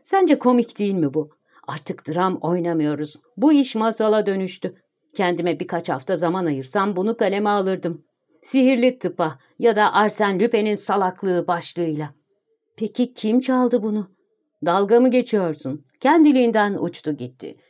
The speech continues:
Cebimde yok oluverdi." Lupin yaşlı kadını yavaşça öne itti ve yumuşak bir sesle, "Hadi sen eve git Victoire," dedi. "Merak etme. Herhalde biri senin bana kristal tıpayı verdiğini gördü.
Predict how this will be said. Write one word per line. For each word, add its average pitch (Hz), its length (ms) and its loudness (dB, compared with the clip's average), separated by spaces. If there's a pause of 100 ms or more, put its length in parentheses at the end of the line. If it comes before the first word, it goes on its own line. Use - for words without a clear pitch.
(100)
Cebimde 170 400 2
yok 185 340 0
oluverdi." 202 640 0 (1400)
Lupin 226 400 2 (200)
yaşlı 233 360 2
kadını 185 300 0
yavaşça 196 640 0
öne 170 240 2
itti 156 300 -2
ve 175 60 -6
yumuşak 208 580 -4
bir 156 60 -18
sesle, 175 440 -6 (280)
"Hadi 160 260 -4
sen 175 300 -2
eve 175 200 2
git 151 240 -6
Victoire," 156 460 -4 (300)
dedi. 156 280 -6 (280)
"Merak 196 360 0
etme. - 260 -8 (280)
Herhalde 220 460 0
biri 202 260 -2 (180)
senin 240 380 2
bana 190 240 -2
kristal 202 460 -2
tıpayı 160 420 -2
verdiğini 180 500 -2
gördü. 151 440 -4